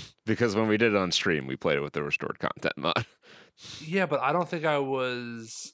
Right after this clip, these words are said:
Speaker 1: You were there.
Speaker 2: uh,
Speaker 1: <laughs>
Speaker 2: there for a lot of it. I think I was there for, like, one or two episodes of it. And I think if you talked about a mod, I think I just, like, thought about it in passing.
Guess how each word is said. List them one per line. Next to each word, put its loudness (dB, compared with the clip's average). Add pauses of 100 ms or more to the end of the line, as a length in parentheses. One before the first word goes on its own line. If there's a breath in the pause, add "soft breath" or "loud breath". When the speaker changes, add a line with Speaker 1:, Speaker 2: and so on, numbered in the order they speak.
Speaker 1:
You 2
were 2
there. 0
Speaker 2:
uh, -6 (160)
Speaker 1:
<laughs> -6
Speaker 2:
there 2
for -6
a -4
lot 0
of -6
it. -16
I -8
think -8
I 0
was -4
there -2
for, -10
like, -8
one -6
or -4
two -10
episodes -12
of -16
it. -20 (1300)
And 0
I 0
think -6 (100)
if -4
you -6
talked -4
about -2
a -6
mod, -2
I -6
think -10
I -8
just, -18
like, -12 (920 soft breath)
thought -4
about -6
it -10
in -16
passing. -10